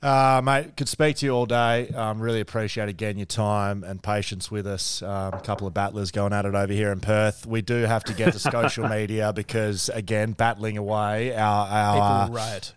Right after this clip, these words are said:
Speaker 1: uh, well, our, well, our, our software we use to do these sort of interviews crashed. We had to use a new one, and we only signed up for the, uh, free version, and it
Speaker 2: <laughs>
Speaker 1: shuts, it shuts off at sixty minutes. I'd keep talking to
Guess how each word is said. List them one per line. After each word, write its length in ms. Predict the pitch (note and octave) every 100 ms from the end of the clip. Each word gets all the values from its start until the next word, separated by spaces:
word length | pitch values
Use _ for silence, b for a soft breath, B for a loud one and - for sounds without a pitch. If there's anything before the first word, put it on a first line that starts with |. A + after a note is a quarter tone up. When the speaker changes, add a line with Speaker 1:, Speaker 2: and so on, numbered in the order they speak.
| -
Speaker 1:
uh, 80 | A2+
well, 280 | A2+ A2+ A#2
our, 260 | A#2 B2
well, 340 | A2 A2+ G2+ G#2
our, 440 | A#2 A2+ A2+ A2+ G#2+
our 200 | A2 A2+ -
software 460 | - C3 - B2
we 100 | A2
use 320 | G#2 G#2 G#2 -
to 100 | G#2
do 240 | A2 G#2+
these 160 | G#2 G2
sort 180 | G#2+
of 80 | G2
interviews 540 | G#2 G2+ G2+ G2+ F2+ -
crashed. 480 | - A#2 C#3+ -
We 60 | A2
had 80 | G2
to 60 |
use 200 | G2+ G2
a 40 | F#2
new 220 | G2+ G#2
one, 220 | A#2 D#3+
and 200 | E3+ A2
we 160 | G#2 G#2
only 200 | G#2 G2+
signed 300 | - A2 G#2+
up 100 | G2
for 140 | -
the, 180 | G#2 G2+
uh, 140 | G2+ F#2
free 240 | C#3 C3
version, 320 | G#2+ A#2+ C#3+ F3+ -
and 140 | A#2+
it 200 | A#2+ -
Speaker 2:
<laughs> 60 | -
Speaker 1:
shuts, 800 | - D3 B2 F3+ - - - -
it 140 | F#3
shuts 280 | - G#3+ G3+
off 120 | G3+
at 80 | F3
sixty 320 | - F#3 -
minutes. 280 | D3 G3 D3+
I'd 220 | E3 G3+
keep 220 | F#3 G#3+ D#3
talking 220 | F3 D#3
to 120 | E3